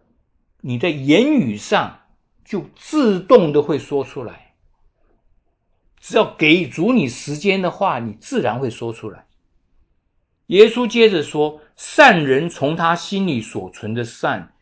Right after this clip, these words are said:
就发出善来，恶人从他心里所存，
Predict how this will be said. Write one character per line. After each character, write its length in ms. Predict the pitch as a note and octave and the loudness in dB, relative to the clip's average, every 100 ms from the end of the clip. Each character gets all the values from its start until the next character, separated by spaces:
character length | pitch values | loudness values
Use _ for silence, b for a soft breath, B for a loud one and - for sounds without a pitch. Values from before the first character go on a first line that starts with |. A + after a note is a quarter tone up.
| _ - | _ 2
就 160 | F3 | 2
发 440 | A#2+ - F#3+ F3+ F3+ | 2 0 0 2 -2
出 300 | - F3 E3 | -6 -8 -8
善 340 | - F3 F#2 | -6 -6 -6
来， 260 | D#2 - _ _ _ _ _ _ _ _ _ - | -14 -20 _ _ _ _ _ _ _ _ _ 2
恶 280 | C#4+ A#3 | 8 10
人 220 | D#3 D#3 F3+ | 10 8 6
从 180 | E3 | -4
他 160 | E3+ F#3 | 0 0
心 300 | F3+ - G#3 | -2 -2 -2
里 100 | D#3+ | -2
所 300 | A#2 A#2 G2 | -4 -8 -8
存， 260 | - - | -12 -20